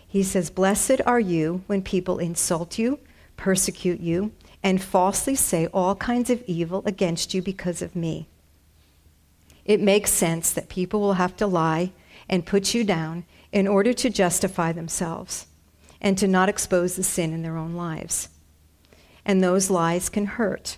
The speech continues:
and they can even break us, which brings us back to number one. "Blessed are you who are poor in spirit, who's broken."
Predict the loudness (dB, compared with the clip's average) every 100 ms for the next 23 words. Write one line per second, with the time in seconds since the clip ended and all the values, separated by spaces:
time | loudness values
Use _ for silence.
0 | -16 _ _ _ 0 2 0 0 -2 -2
1 | -2 0 2 2 2 -2 -2 -4 -6 -10
2 | -20 _ -20 -4 -4 0 -2 0 -2 0
3 | 0 0 -2 -2 0 0 2 2 0 -4
4 | -12 _ _ _ _ _ _ -2 0 2
5 | 2 4 4 4 4 2 -2 -2 0 -2
6 | 0 0 0 -2 -8 -2 -2 0 0 0
7 | 0 -6 -6